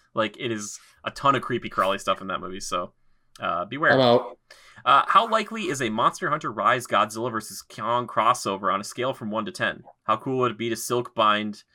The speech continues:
Speaker 1: uh, Pilot Kong and knock the shoot out of
Speaker 2: <laughs>
Speaker 1: Godzilla? Uh, it'd be pretty cool. Um, what do you, what do you think?
Speaker 2: <laughs> Two.
Speaker 1: Yeah, I think because it's the Nintendo one, it's smaller. Do you think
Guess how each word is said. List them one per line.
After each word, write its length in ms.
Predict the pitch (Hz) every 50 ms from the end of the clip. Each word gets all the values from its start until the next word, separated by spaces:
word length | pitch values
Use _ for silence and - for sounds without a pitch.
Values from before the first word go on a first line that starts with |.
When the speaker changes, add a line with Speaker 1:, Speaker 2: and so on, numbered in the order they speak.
| _ _ _ -
Speaker 1:
uh, 200 | 101 98 92 90
Pilot 420 | - - 120 113 117 113 - -
Kong 380 | - - 120 110 107 104 104 98
and 160 | 101 107 104 101
knock 280 | 101 98 104 - -
the 60 | -
shoot 340 | 113 - - - - 139 - -
out 80 | 180 180
of 80 | 180 -
Speaker 2:
<laughs> 80 | 151
Speaker 1:
Godzilla? 480 | - - 143 147 135 - 156 123 107 - _ _ _ _ - _ -
Uh, 400 | 202 226 233 240 240 220 - - - _ _ _ _ _ _ _ - _ _ _ _ _ - - -
it'd 160 | - 269 269
be 60 | 262
pretty 280 | 254 262 285 311 262 196
cool. 380 | - 285 330 254 190 185 175 -
Um, 640 | - 165 160 165 160 160 165 160 160 160 160 156 - _ _ _ _ _ _
what 200 | 220 196 202 -
do 60 | 233
you, 60 | - - 247
what 60 | - 180
do 40 | 220
you 60 | 208
think? 300 | 180 220 214 151 123 -
Speaker 2:
<laughs> 0 |
Two. 420 | - - 156 143 139 120 - 117 - - _ _ _ _ _ _ - - _ _ _
Speaker 1:
Yeah, 400 | 175 160 143 143 139 135 139 131 - _ -
I 80 | -
think 220 | 208 226 214 - 175
because 220 | 175 165 180 160
it's 100 | 151 -
the 120 | - 135
Nintendo 580 | 127 123 120 110 104 110 110 123 131 147 147 151
one, 220 | 151 160 165 170
it's 200 | - 127 120 -
smaller. 540 | - 123 120 107 107 120 139 160 175 180 180 _ _ _ _ _ _ _ _ _ _ _ _ _ _ _ _ _ _ _ _ _ _ _ _ _ _ _ _ _ _ _ _ _
Do 100 | - -
you 60 | 143 143
think 320 | - 175 180 180 175